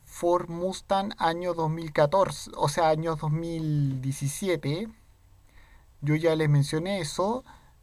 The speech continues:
Yo creo que esta super patrulla es mejor que la, que la super patrulla anterior,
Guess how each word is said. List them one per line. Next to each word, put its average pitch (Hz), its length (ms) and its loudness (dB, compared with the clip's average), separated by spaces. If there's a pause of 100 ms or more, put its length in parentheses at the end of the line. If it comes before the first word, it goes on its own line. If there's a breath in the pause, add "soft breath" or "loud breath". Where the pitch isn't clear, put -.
(540)
Yo 165 180 0
creo 175 220 -2
que 175 100 -2
esta 170 240 -2
super 170 320 0
patrulla 175 680 2 (640 soft breath)
es 160 680 -4
mejor 151 440 2
que 185 240 -4
la, 180 480 2 (100)
que 175 100 -4
la 165 140 0
super 170 320 -4
patrulla 175 460 -4
anterior, 180 680 -4